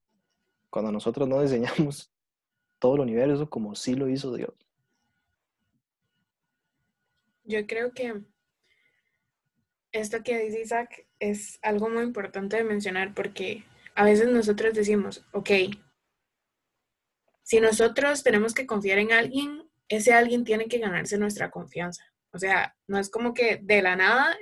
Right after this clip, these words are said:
Speaker 2: eh, "Amigo, amiga, yo, yo voy a confiar en vos". No. Pero si nosotros lo adecuamos al tema de Dios,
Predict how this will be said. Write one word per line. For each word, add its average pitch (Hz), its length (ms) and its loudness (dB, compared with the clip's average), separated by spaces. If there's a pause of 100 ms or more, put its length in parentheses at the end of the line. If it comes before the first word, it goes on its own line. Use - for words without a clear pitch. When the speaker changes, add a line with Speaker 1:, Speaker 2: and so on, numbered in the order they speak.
Speaker 2:
eh, 196 440 -4 (220)
"Amigo, 208 360 -2
amiga, 254 280 0
yo, 220 100 -2
yo 214 120 -2
voy 226 80 0
a 226 60 -6
confiar 196 320 -8
en 202 80 -4
vos". 180 260 -8
No. 185 340 -8 (1300)
Pero 233 240 4
si 240 100 2
nosotros 262 580 2
lo 269 120 2
adecuamos 226 680 0
al 190 180 -6
tema 240 380 -4
de 262 140 0
Dios, 220 560 0